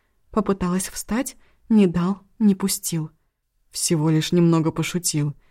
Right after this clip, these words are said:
Если не хочется целовать, то не надо". Вновь повисла тишина. Так и сижу, ни на что не решаясь.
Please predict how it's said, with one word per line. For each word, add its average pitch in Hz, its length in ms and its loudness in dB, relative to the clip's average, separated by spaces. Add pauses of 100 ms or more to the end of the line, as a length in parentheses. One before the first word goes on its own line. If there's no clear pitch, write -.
(140)
Если 175 280 4
не 175 100 2
хочется 165 400 -4
целовать, 165 600 -2
то 196 80 2
не 180 140 6
надо". 180 380 2 (500)
Вновь 175 480 -2
повисла 170 480 -2
тишина. 160 500 -2 (580)
Так 208 220 -2
и 175 40 -2
сижу, 165 480 -2 (100)
ни 220 100 2
на 190 140 4
что - 220 -4
не 160 120 2
решаясь. 156 640 -4